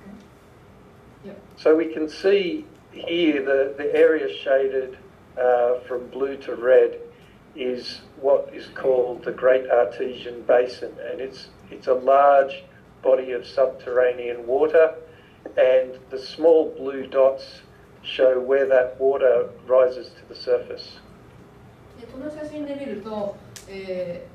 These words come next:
Speaker 2: ー、水色で塗りつぶしてあるところと、赤、赤のところ分かりますかね？これがオーストラリアの、お、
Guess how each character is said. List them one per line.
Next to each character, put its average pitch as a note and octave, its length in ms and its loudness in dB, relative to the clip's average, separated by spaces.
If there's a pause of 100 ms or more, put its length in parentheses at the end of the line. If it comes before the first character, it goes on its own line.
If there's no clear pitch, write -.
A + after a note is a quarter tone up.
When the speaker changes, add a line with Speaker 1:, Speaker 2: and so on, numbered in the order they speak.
(160)
Speaker 2:
ー、 A#3+ 60 -12
水 C4 200 -8
色 D#4 160 -12
で C#4+ 100 -8
塗 C#4+ 120 -6
り D4 100 -8
つ C4+ 120 -16
ぶ C#4+ 80 -12
し - 60 -14
て G#3 120 -16
あ F#3 40 -12
る F3+ 120 -14
と F#3 80 -14
こ F3 120 -16
ろ E3+ 140 -12
と、 - 220 -12
赤、 A#3+ 440 -10
赤 C4+ 420 -14
の G3 140 -8
と F3+ 100 -12
こ F3 100 -12
ろ E3+ 120 -14
分 F3 100 -14
か G3 80 -14
り G3 100 -12
ま G3 100 -12
す G3+ 80 -16
か E3+ 100 -18
ね？ E3+ 200 -14 (320)
こ C#4 80 -10
れ D#4+ 200 -8
が D4 340 -8 (240)
オ C4 120 -6
ー D4 40 -6
ス - 80 -12
ト D4 80 -12
ラ C#4+ 140 -8
リ B3 180 -8
ア F#3 80 -8
の、 F3+ 100 -8
お、 F3+ 400 -12